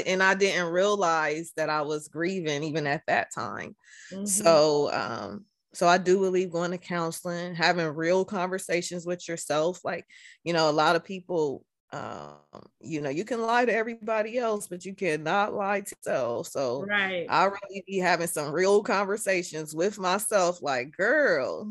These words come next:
Speaker 1: you know, these are the
Speaker 2: <laughs>
Speaker 1: things that you are exhibiting.
Speaker 2: Mm-hmm.
Speaker 1: And why? Why are you, why do you behave this way? Why do you do these things?" And, um, you know, just really breaking those things down.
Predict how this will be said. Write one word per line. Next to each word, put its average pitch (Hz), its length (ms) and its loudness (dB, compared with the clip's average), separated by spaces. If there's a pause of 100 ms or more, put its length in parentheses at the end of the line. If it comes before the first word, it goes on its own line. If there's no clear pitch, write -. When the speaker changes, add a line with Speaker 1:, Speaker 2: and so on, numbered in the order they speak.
Speaker 1:
you 202 160 -4
know, 190 220 4
these 208 280 2
are 214 80 0
the 240 200 6
Speaker 2:
<laughs> 214 80 -4
Speaker 1:
things 214 260 -6
that 180 280 2
you 226 300 -6
are 147 400 2
exhibiting. 214 1000 -2 (460)
Speaker 2:
Mm-hmm. 190 140 -8
Speaker 1:
And 139 320 -2
why? 156 720 2
Why 180 360 2
are 185 100 2
you, 147 640 -8
why 185 260 0
do 190 80 -12
you 185 140 -12
behave 170 460 -4
this 165 220 -10
way? 139 220 -4
Why 165 220 -4
do 190 80 -10
you 190 160 -10
do 165 260 -6
these 143 280 -10
things?" 110 500 -14
And, 101 300 -18 (680)
um, - 580 -16 (920)
you 196 140 -6
know, 202 380 -2 (400)
just 160 220 -4
really 165 260 -4
breaking 156 380 -6
those 147 240 -8
things 143 340 -14
down. - 420 -14